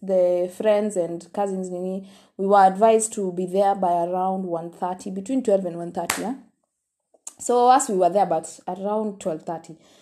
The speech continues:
So her friends start coming in. Her mom knows her friends. I had not met her high school friends 'cause I was in primary school and she was in a boarding school, so I had never met, like, that group of her friends.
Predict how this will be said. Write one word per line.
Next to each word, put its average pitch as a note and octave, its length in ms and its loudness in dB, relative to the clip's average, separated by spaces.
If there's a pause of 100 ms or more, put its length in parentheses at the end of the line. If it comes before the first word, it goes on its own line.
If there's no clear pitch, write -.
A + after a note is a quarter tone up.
(120)
So A3 640 6
her G#3+ 140 -4
friends A#3+ 320 -2
start G3 240 -4
coming E3+ 320 -8
in. C4+ 600 0 (220)
Her G#3+ 120 -2
mom C4 240 4
knows G#3+ 200 2
her F3+ 100 -4
friends. F#3+ 400 -2
I F#3 80 0
had F#3+ 160 -2
not G#3+ 220 -4
met F3 180 -8
her D#3 120 -12
high F3 220 -8
school F#3 240 -8
friends F3 320 -10
'cause E3 320 -10
I F#3 80 -2
was F3+ 160 -2
in E3 100 -10
primary G3 400 -4
school F#3+ 240 -8
and E3 100 -10
she E3 100 -12
was D#3+ 120 -8
in D#3 80 -8
a C#3+ 60 -8
boarding E3+ 340 -6
school, E3+ 260 -8
so E3+ 100 -14
I - 20 -10
had E3+ 140 -6
never F#3 180 -4
met, E3+ 300 -8 (200)
like, D#3 220 -8
that E3 280 -6
group E3 220 -8
of D3 100 -10
her C#3+ 120 -12
friends. F#3 400 -8